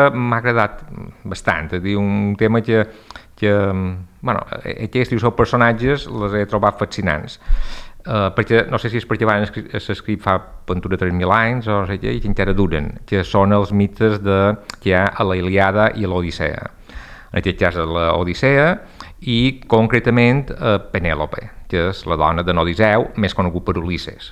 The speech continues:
No sé si sap, la gent sap que Ulisses és la traducció llatina d'Odisseu, que és que dona nom a la, a, a l'obra. Bé,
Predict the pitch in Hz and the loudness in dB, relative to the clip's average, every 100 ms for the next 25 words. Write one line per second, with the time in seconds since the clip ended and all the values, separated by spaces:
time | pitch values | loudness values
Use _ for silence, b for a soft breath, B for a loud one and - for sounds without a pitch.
0 | 80 80 - 76 78 90 85 82 80 78 | -12 -8 -8 -8 -8 -10 -10 -10 -8 -6
1 | 80 85 101 95 104 98 92 92 101 101 | -4 -4 -2 -2 0 0 0 0 0 0
2 | 101 101 92 95 92 - 95 98 107 104 | 0 0 0 -2 -6 -2 0 0 2 2
3 | 107 95 90 90 78 131 151 85 85 78 | 2 2 2 -2 0 2 2 -2 -4 -4
4 | 90 85 87 85 90 85 85 B B B | 2 2 4 0 0 -4 -6 B B B
5 | B - 85 76 87 - - 85 85 78 | B -4 -2 -2 -4 -8 -4 0 0 -4
6 | - B B B - 117 | -12 B B B -12 0